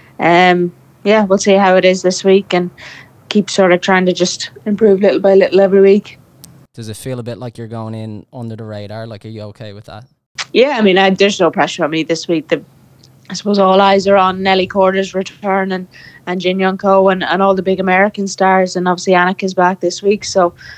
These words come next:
Speaker 1: um, I'm pretty happy to, to sort of go about my business quite quietly and, um, do what I have to do. And, yeah, ultimately,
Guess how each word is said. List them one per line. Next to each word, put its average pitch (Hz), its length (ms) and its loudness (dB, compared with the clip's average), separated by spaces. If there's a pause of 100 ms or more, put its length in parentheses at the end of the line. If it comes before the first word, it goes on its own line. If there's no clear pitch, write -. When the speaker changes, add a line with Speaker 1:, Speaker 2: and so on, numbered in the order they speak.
(240)
Speaker 1:
um, 175 440 0 (140)
I'm 185 140 0
pretty 196 180 2
happy 196 300 2
to, 185 240 0
to - 200 -8
sort 190 220 0
of 185 60 0
go 190 160 4
about 185 240 2
my 196 100 4
business 190 380 0
quite 190 260 0
quietly 190 600 4
and, 185 160 0 (440)
um, 180 460 0 (100)
do 202 140 4
what 190 120 4
I 185 60 4
have 185 220 0
to 180 100 -4
do. 190 220 6
And, 185 240 0 (100)
yeah, 247 260 2 (680)
ultimately, 214 600 2